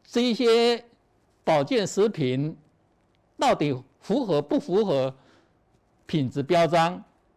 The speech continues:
可不可以把他们的 logo 就像健康食品一样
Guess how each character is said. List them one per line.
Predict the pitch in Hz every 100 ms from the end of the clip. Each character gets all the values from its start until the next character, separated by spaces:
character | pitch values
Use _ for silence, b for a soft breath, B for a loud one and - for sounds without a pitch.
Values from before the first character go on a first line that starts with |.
| _
可 | 170
不 | 190
可 | 269 180
以 | 147 175 _ _ -
把 | 131
他 | 220
们 | 220
的 | 156 175
logo | 208 190 127 151
就 | -
像 | 180 208
健 | 151 196
康 | 170
食 | 170 151
品 | 123
一 |
样 | 165 127